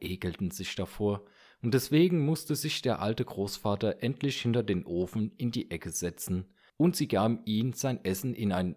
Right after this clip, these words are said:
irdenes Schüsselchen und noch dazu nicht einmal satt. Da sah er betrübt nach dem Tisch und die Augen wurden ihm nass. Einmal auch konnten seine zittrigen Hände das Schüsselchen nicht festhalten, es fiel zur Erde und zerbrach.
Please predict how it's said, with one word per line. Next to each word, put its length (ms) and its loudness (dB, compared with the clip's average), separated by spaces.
irdenes 480 2
Schüsselchen 800 0
und 120 4
noch 120 4
dazu 400 2
nicht 220 0
einmal 260 -4
satt. 380 -6
Da 140 2
sah 280 2
er 160 6
betrübt 580 2
nach 160 2
dem 240 -2
Tisch 400 0
und 160 0
die 160 2
Augen 380 -2
wurden 260 -6
ihm 220 -12
nass. 340 -10
Einmal 360 4
auch 320 0
konnten 300 -4
seine 300 2
zittrigen 500 -4
Hände 300 0
das 160 -2
Schüsselchen 800 0
nicht 280 -4
festhalten, 880 -4
es 180 -2
fiel 180 2
zur 220 -2
Erde 360 -4
und 160 -10
zerbrach. 560 -4